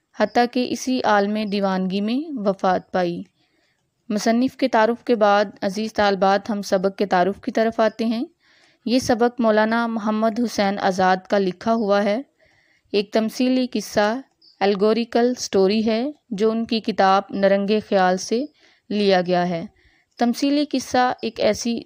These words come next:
सिन्फ है, जिसमें ख्याली और फ़िक्री चीज़ों को किरदार की सूरत में पेश किया जाता है। इस कहानी में मेहनत, आराम, एहतियाज, अफलास, तदबीर, मशवरा, हिम्मत,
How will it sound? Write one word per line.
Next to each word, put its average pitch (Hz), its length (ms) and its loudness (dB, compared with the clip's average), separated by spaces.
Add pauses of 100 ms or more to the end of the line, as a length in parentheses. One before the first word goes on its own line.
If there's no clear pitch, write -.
सिन्फ 240 420 -2
है, 196 220 4
जिसमें 214 440 -4
ख्याली 196 580 2 (640)
और 202 140 2
फ़िक्री 269 440 0
चीज़ों 220 400 -2
को 214 120 -2 (140)
किरदार 190 500 2
की 220 180 -8
सूरत 190 400 -2
में 208 200 -4 (100)
पेश 196 260 -2
किया 185 260 0
जाता 170 360 -2
है। 175 160 -6 (720)
इस - 140 -8
कहानी 262 440 2
में 262 200 2
मेहनत, 220 460 -2 (260)
आराम, 196 520 2 (180)
एहतियाज, 190 720 2 (680)
अफलास, 190 680 2 (200)
तदबीर, 190 600 -2 (240)
मशवरा, 190 540 0 (380)
हिम्मत, 202 460 -2